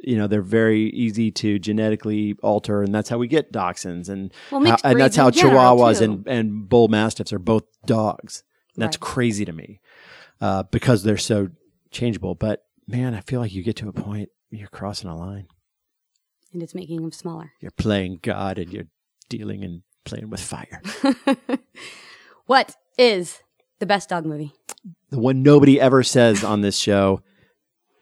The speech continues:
Speaker 1: Best in Show.
Speaker 2: That's right.
Speaker 1: It's the f-, one of the funniest movies of all time, and it also happens to be about dogs.
Speaker 2: Yeah? Yeah.
Speaker 1: My friend Terry laughed so hard at that movie that he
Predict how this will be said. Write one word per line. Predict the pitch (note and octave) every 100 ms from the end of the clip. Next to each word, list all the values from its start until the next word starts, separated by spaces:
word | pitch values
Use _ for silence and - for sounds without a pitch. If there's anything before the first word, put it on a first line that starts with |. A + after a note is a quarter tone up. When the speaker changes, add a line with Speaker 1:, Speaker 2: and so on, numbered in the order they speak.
| -
Speaker 1:
Best | A2 A2+ -
in | B2 G#2
Show. | F#2+ - G2+ F#2+ F2 F2
Speaker 2:
That's | - F#3
right. | F#3 G#3 F#3 F#3+ - - C#3
Speaker 1:
It's | -
the | - B2+
f-, | - -
one | A2+ C3+
of | C3
the | B2
funniest | - B2 B2+ C3 -
movies | A#2 A2+ G#2+
of | G2
all | G2+
time, | - G#2+ G2 F#2+ -
and | A#2
it | A#2+
also | - D3+ E3 A#2+
happens | G2 F#2 F2+
to |
be | F#2+
about | E2+ E2+
dogs. | E2+ D#2+ D#2+
Speaker 2:
Yeah? | G3+ C#4+ C#4+ _ _ _ _
Yeah. | A#3+ A#3 G#3 _ -
Speaker 1:
My | C#3
friend | E3 D3 A#2+
Terry | C#3 B2+ B2
laughed | B2 B2+
so | C3 A#2+
hard | B2 A#2+
at |
that | A#2+ B2
movie | B2 B2+
that | A2 G#2+
he | B2+ A#2+ A2+ A#2